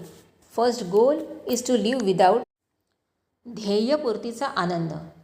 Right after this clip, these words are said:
ह्यानंतर जीवनाचा दुसरा हेतू म्हणजे आपण हेतू निर्माण करायचा. Posit a goal. First goal is to live without a goal and the second goal is to posit a goal. आणि तो जो हेतू,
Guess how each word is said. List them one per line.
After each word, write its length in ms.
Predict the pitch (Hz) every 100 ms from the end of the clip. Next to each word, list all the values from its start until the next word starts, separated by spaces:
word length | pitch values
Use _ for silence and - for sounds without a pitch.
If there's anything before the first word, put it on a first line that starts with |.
| _ _ _ _ _
ह्यानंतर 600 | 202 226 277 294 269 294
जीवनाचा 560 | 247 202 233 254 254 269
दुसरा 360 | 202 180 233
हेतू 340 | 240 233 226 247
म्हणजे 440 | 254 247 202 202 - - - _
आपण 280 | 202 233 269
हेतू 360 | 220 180 269
निर्माण 420 | 285 220 185 202 240
करायचा. 440 | 190 165 165 165 147 - _ _ _ _ _ -
Posit 320 | 226 226 294
a 200 | - 240
goal. 240 | 208 214 156 165 - - _ _ _
First 340 | 233 285 277 180
goal 220 | 208 277
is 340 | - 240 240 262
to 20 |
live 280 | 233 240 277
without 380 | 247 233 226 220
a 100 | 185
goal 200 | 170 180 - - - _ -
and 140 | 202 208
the 120 | 240 240
second 340 | 214 294 294
goal 240 | 254 269 285 233
is 260 | 247 -
to 40 | 311 -
posit 400 | 208 190 240 240
a 60 | 175
goal. 200 | 165 151 - - - _ _ _ _ _ -
आणि 200 | 202 240 240
तो 160 | 240 294
जो 120 | 311
हेतू, 460 | 254 208 240 202